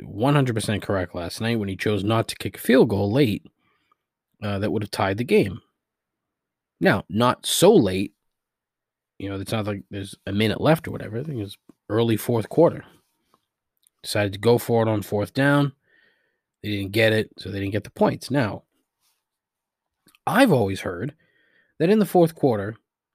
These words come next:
you take the points that you can get. Unless it's, you know, dire circumstances. But you take the points, you tie the game, and you go back on defense. They lost,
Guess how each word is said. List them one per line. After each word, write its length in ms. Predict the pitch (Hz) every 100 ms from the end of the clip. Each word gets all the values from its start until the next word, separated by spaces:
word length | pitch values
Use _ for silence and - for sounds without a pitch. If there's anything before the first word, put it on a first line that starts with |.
| _
you 100 | 120
take 280 | - 151 143
the 80 | 135
points 300 | - 113 -
that 140 | 101
you 120 | 98
can 160 | - 98
get. 220 | 98 - - _ _ _ _ _ _ _ _ _ _
Unless 360 | 107 104 110 -
it's, 400 | 104 - - - _ _ _ _ _ _ _ _ _ _ _ _ _
you 100 | -
know, 160 | 98 - _ -
dire 300 | 98 95 92
circumstances. 840 | - 117 - - - - - 101
But 240 | 98 - - _ _ _ _ _ _ _ _ _ _ _ _ _ _ _ _ _ _ _ -
you 100 | 117
take 240 | 175 190
the 80 | 180
points, 400 | - 120 120 - _
you 80 | 104
tie 240 | 120 131
the 100 | 139
game, 420 | 104 104 101 104 _ _ _ _ _ _ _ _ _ _ _ _ _ _ _ - -
and 180 | 120 120
you 80 | 113
go 140 | 131
back 260 | 127 127 131
on 140 | 131
defense. 480 | 151 165 - 107 - _ _ _ _ _ _ _ _ _ -
They 140 | 131
lost, 640 | 143 139 135 - - -